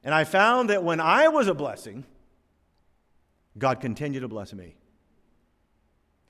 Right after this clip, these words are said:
You know, when David got to the house of God, I wonder how many people thought, "Oh, what an easy life.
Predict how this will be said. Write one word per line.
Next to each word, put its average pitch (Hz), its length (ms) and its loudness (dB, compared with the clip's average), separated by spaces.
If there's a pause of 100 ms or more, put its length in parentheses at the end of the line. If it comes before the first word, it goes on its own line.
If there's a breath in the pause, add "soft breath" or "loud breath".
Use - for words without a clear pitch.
(200 soft breath)
You 165 100 -2
know, 185 100 2
when 165 120 0
David 220 340 2
got 165 220 4
to 156 60 -6
the 135 100 0
house 143 380 0
of 117 120 -8
God, 123 260 0
I 123 100 -2
wonder 202 260 -4
how 151 160 -2
many 131 220 -4
people 117 220 -8
thought, 107 320 -4 (320 loud breath)
"Oh, 170 360 0
what 160 160 -2
an 147 80 -6
easy 147 320 -6
life. 113 460 -6